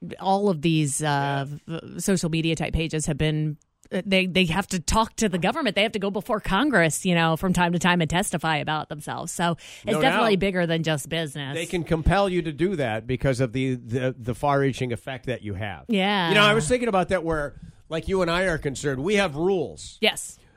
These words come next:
Speaker 2: Because we're broadcasting on the, the public airwaves. Uh, there are rules that are in place. There, there are election laws. If you have a candidate on, you have to give equal time to another candidate, et cetera.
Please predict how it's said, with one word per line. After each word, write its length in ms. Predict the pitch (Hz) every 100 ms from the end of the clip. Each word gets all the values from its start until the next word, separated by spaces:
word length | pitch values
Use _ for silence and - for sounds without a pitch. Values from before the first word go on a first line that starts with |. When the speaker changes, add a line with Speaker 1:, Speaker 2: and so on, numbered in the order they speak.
| _ -
Speaker 2:
Because 380 | 147 165 147
we're 140 | 127 151
broadcasting 1040 | 117 160 170 160 151 135 131 143 131 135
on 200 | 135 131
the, 140 | 127 120
the 200 | 131 117
public 340 | 139 139 131
airwaves. 800 | 135 131 131 127 127 123 117 - - _ _ _
Uh, 280 | - 131 -
there 180 | 131 165
are 180 | 165 151
rules 380 | 147 170 175 139
that 140 | 160
are 120 | 147
in 160 | 139 127
place. 600 | - 160 156 151 - -
There, 360 | 160 180 185 160
there 120 | 185
are 80 | 185
election 420 | 190 220 240 196
laws. 340 | 156 120 90 101
If 100 | -
you 140 | 151
have 160 | 156 156
a 60 |
candidate 480 | - 170 175 175 170
on, 200 | 175 202
you 100 | 160
have 180 | 127 123
to 80 | 123
give 180 | 139
equal 240 | 143 151 156
time 240 | 156 151
to 140 | 170 160
another 240 | 170 190
candidate, 440 | 151 135 120 113
et 160 | 110 110
cetera. 380 | 165 165 117